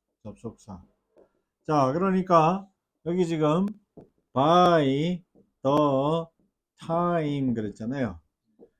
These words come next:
그 다음에 이제 you finish 이렇게 왔단 말이야. 그러니까 이거는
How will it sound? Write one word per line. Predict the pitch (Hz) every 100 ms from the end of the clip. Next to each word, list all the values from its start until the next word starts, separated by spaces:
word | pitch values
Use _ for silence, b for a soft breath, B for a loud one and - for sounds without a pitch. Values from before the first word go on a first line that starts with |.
| _ -
그 | 180
다음에 | 156 165 175 160
이제 | 147
you | 135 151 160 165 165 160
finish | - 160 170 156 - - - - -
이렇게 | 131 -
왔단 | 131 113 - _ - 101 98 92 95
말이야. | 101 101 104 143 - _ _ _ _ _ - _ -
그러니까 | 165 170
이거는 | 170 175 170 165